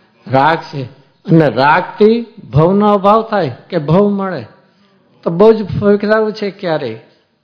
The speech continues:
આવી કંઈક અભ-, અભિપ્રાયની વિપરીતતાઓ જગતમાં ચાલે છે, કારણ કે મૂળ તત્વનો અભ્યાસ નથી. જેવી રીતે આપણે લઈએ,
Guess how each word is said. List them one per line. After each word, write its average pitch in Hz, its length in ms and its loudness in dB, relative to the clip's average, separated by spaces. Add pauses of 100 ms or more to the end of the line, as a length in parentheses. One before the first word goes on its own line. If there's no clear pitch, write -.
(680)
આવી 147 400 -2
કંઈક 170 560 -2
અભ-, 131 260 -8 (220)
અભિપ્રાયની 139 880 -2
વિપરીતતાઓ 123 800 -12
જગતમાં 113 680 -14
ચાલે 107 460 -18
છે, 107 360 -20 (140)
કારણ 120 220 -6
કે 123 140 -14
મૂળ 127 460 0 (100)
તત્વનો 120 520 -14
અભ્યાસ 104 640 -18 (120)
નથી. - 280 -20 (1200)
જેવી 147 220 4
રીતે 143 220 -2
આપણે 127 260 -2
લઈએ, 127 480 -2